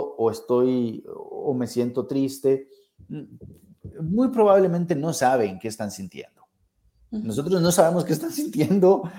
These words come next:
Speaker 1: y es posible que ellos tampoco. No nos toca a nosotros adivinar, no tenemos una bolita mágica para adivinar cuál es la emoción que estás sintiendo, pero le podemos ayudar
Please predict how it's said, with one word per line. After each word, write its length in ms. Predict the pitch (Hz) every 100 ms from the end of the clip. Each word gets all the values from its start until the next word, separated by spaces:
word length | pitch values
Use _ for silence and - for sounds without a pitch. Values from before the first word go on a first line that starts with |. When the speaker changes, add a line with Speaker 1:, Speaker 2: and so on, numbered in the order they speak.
| 180
Speaker 1:
y 120 | 139 147
es 160 | 147
posible 480 | - 139 151 127 135
que 80 | 139
ellos 220 | 127 135
tampoco. 720 | 139 113 107 160 160 - - _ _ _ - -
No 120 | 139
nos 200 | 175 170
toca 260 | 185 190 190
a 40 |
nosotros 400 | 170 165 165 175
adivinar, 640 | 180 156 135 135 156 151 113
no 120 | 107
tenemos 360 | 131 143 147
una 140 | 147 143
bolita 420 | 147 143 147 147
mágica 440 | 143 139 135 127
para 160 | - 117
adivinar 440 | 117 117 117 123
cuál 220 | - 127 131
es 100 | 139
la 80 |
emoción 300 | 131 107 117
que 80 | 117
estás 240 | 117 113 110
sintiendo, 480 | 127 160 156 113
pero 180 | - 117
le 100 | 123
podemos 300 | 123 120 151
ayudar 600 | 156 127 117 131 151 -